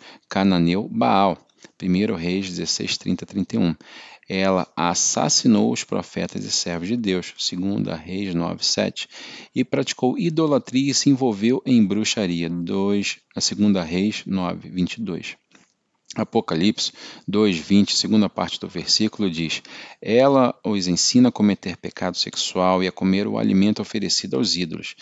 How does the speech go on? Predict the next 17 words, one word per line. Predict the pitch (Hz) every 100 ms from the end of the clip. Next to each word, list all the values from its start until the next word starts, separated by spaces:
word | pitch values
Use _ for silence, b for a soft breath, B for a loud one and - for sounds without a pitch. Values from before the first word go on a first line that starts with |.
| B B
encorajando-os | 127 - 156 143 107 135 160 147 131 107
a | 101
cooperar | 117 117 107 90 104
com | 104 127
as | 101
más | 87 101 120
expectativas | 110 - 120 - 104 - 107 113 107
das | 135 123
guildas." | 107 135 123 - - - B B B B B B
Esta | - 110 -
Jezabel | 85 82 78 69 85 98
parece | - 92 90 -
ter | 95
ensinado | 92 - 85 87 92
uma | 98
visão | 95 90 92
distorcida | 104 117 - 98 - - 117 104 87